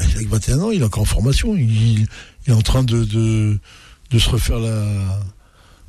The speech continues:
de se réapprendre à, à avoir un sport de, de, de sportif de très haut niveau. T'as vu les, si tu joues en Algérie, <coughs> tu peux faire trente ans comme ça, y a pas de souci.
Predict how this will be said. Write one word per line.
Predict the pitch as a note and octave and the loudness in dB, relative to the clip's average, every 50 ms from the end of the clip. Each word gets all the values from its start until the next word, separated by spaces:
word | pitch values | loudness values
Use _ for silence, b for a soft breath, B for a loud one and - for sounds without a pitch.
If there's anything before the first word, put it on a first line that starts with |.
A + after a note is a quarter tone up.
| - - - | -8 -2 2
de | C3+ A#2+ A2+ A#2 | 2 4 4 4
se | - - - | 4 2 2
réapprendre | - D#3+ D3 C3+ A#2 - - E3+ E3+ C#3+ C3+ | 2 0 -2 -2 -4 -4 -4 -2 -2 -2 0
à, | A#2+ A#2+ A#2+ A#2 - C3+ | -2 -2 -4 -4 -4 -2
à | C3 | -2
avoir | B2+ B2 C3 B2+ | 0 0 2 2
un | C3 B2+ | 2 2
sport | - - - C3 C3+ | 2 0 0 0 0
de, | B2 B2 B2 | 0 0 0
de, | A#2 A2+ B2 B2 | 0 0 0 0
de | A#2 A2+ A#2+ A2 | 0 0 0 0
sportif | - - A2+ G2+ - C#3+ | 0 0 0 0 2 2
de | B2 A#2 | 2 2
très | A#2 - - - | 2 0 0 -2
haut | B2+ B2 | -2 -2
niveau. | C3 E3 G3+ C4 C#4 C4 | -2 -2 -4 -4 -6 -6
T'as | - A#2+ | -2 -2
vu | A2 A#2 B2 | 0 0 0
les, | A#2+ A#2 - B B B B B B | 0 0 -2 B B B B B B
si | B - - | B -2 0
tu | - - F#3+ | 0 2 2
joues | F3 F#3+ | 2 2
en | F3+ D3 | 2 0
Algérie, | C#3+ C3 B2+ C#3 C#3+ E3 D#3+ - | 0 0 -2 -2 -4 -4 -6 -4
<coughs> | |
tu | - D3+ - - - - - - - - | -6 -6 -6 -6 -16 -20 -20 -20 -18 -12
peux | - B2 | -10 -8
faire | - - - | -6 -6 -6
trente | - E3+ F3 - A3 | -4 -2 0 0 0
ans | G#3+ | 0
comme | - F#3 C#3+ | -2 -4 -4
ça, | B2 D3 | -4 -4
y | C#3 A#2 | -4 -4
a | G#2+ | -4
pas | F#2 A2 | -6 -6
de | - | -8
souci. | - E3+ - - A3 G#3 | -8 -8 -8 -8 -8 -8